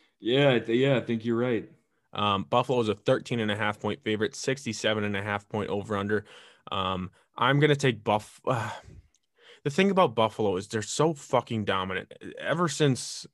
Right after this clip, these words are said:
Speaker 2: uh, Leopold got there from U W Whitewater, um, it took a couple years, but th-, that is a well-coached team up there in Buffalo, um,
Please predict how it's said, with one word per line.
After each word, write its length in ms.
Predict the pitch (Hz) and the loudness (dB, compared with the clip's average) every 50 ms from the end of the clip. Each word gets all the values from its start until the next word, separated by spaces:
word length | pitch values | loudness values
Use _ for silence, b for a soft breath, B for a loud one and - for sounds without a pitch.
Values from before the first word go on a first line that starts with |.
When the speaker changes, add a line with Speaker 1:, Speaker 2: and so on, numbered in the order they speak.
| _ - - | _ -8 -4
Speaker 2:
uh, 280 | 98 107 101 87 85 - - | -2 -2 0 -2 -4 -6 -8
Leopold 640 | - 90 110 123 143 175 180 - 117 95 95 92 - | -8 -2 0 2 4 4 4 2 2 0 0 0 -2
got 260 | - 113 123 - - | -4 -4 -4 -4 -4
there 160 | 113 - - | -4 -4 -4
from 540 | - - 110 98 95 98 101 98 - - - - | -4 -6 -6 -6 -6 -6 -8 -8 -10 -12 -12 -6
U 140 | - 127 | -2 2
W 200 | 123 123 117 117 | 2 2 2 2
Whitewater, 540 | 104 101 104 123 87 85 92 82 71 76 - b b b b b b b | 2 4 4 4 4 2 0 0 -2 -4 -6 b b b b b b b
um, 200 | - 98 98 98 | -6 -4 -2 -2
it 80 | - - | -2 -2
took 160 | - 147 143 | -4 -4 -4
a 40 | 143 | -2
couple 260 | 143 160 147 143 147 | 0 0 0 2 0
years, 400 | 135 135 131 135 131 123 - - _ _ _ _ _ _ _ | 0 2 0 0 -2 -4 -6 -14 _ _ _ _ _ _ _
but 240 | - 113 107 101 87 - _ | 0 0 0 0 0 -4 _
th-, 500 | - - - - - 110 117 120 120 65 - - _ _ _ _ _ _ _ _ _ _ _ _ - | -12 -12 -12 -10 -12 -10 -10 -10 -12 -12 -14 -18 _ _ _ _ _ _ _ _ _ _ _ _ -4
that 240 | 123 131 131 127 | 0 2 2 2
is 100 | 127 107 | 2 2
a 80 | 113 107 | 2 2
well-coached 680 | 101 104 110 107 117 117 - - 123 117 - - - | 2 2 2 2 0 0 0 -2 -2 -2 -2 -6 -8
team 240 | - 123 120 120 120 | -6 -4 -2 0 0
up 160 | 117 113 - | 0 0 0
there 240 | - 113 117 120 117 | 2 2 4 4 2
in 80 | 113 107 | 2 2
Buffalo, 520 | 113 113 110 - - 120 117 113 113 113 b b b b b - | 2 0 0 0 0 0 2 0 0 -4 b b b b b -10
um, 460 | - 95 95 90 85 90 87 80 - | -6 -6 -4 -4 -6 -8 -8 -10 -14